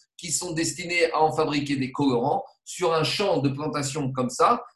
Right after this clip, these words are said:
t'es pas soumis à la mitzvah de P A. Ça, c'est ce qu'on exclut de P A du mot ochel.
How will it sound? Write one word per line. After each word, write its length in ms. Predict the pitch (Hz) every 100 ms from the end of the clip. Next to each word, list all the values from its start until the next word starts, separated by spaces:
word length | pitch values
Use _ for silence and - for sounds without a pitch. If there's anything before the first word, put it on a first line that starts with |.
| -
t'es 100 | 151
pas 140 | 190
soumis 340 | 190 165 170 202
à 40 |
la 120 | 180
mitzvah 280 | 165 143 180
de 100 | 185
P 180 | 147 151
A. 140 | - -
Ça, 160 | 165
c'est 120 | 175 160
ce 80 |
qu'on 180 | - 185
exclut 360 | 165 135 - 190
de 100 | 165
P 180 | - 156
A 200 | 202 - 151
du 140 | 156
mot 220 | 180 202 -
ochel. 320 | 156 - -